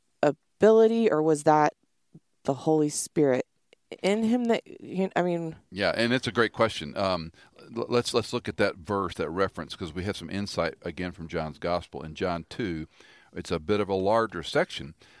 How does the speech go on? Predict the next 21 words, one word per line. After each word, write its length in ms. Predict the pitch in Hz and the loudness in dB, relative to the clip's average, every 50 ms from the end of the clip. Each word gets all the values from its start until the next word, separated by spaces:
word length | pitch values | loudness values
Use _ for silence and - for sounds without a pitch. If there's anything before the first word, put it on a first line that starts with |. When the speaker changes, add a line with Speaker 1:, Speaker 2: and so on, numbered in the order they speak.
| _ - | _ -6
Speaker 2:
but 140 | - 95 92 | -4 -2 -2
it 140 | 95 82 82 | -2 -6 -6
deals 300 | 95 107 113 113 104 95 | -4 -2 -2 -2 -2 -4
with 100 | 92 85 | -6 -8
his 140 | 73 - | -8 -8
comment 600 | - - - - 131 135 143 123 92 85 82 - - | -12 -12 -8 -4 0 0 0 0 -2 -4 -8 -8 -8
about 280 | 90 82 87 87 76 | -8 -4 -4 -4 -6
destroying 420 | 73 73 - - - 101 98 92 85 | -6 -10 -12 -8 -6 -6 -6 -6 -8
the 60 | 78 | -10
temple 420 | - - 110 107 104 - 92 87 | -10 -8 -8 -8 -8 -8 -8 -8
in 120 | 78 80 76 | -8 -10 -12
three 200 | - 85 82 80 | -10 -8 -8 -4
days, 400 | 85 80 78 73 71 78 - - | -4 -4 -4 -4 -6 -8 -8 -12
and 100 | 80 80 | -12 -12
he 80 | 78 76 | -12 -12
says, 200 | - - 73 71 | -12 -12 -12 -10
"I 120 | 73 76 | -8 -8
will 120 | 73 71 71 | -8 -8 -6
raise 280 | 71 69 69 71 - | -6 -6 -8 -8 -4
it 80 | 85 107 | -2 0
up." 160 | 101 - - | 0 0 -2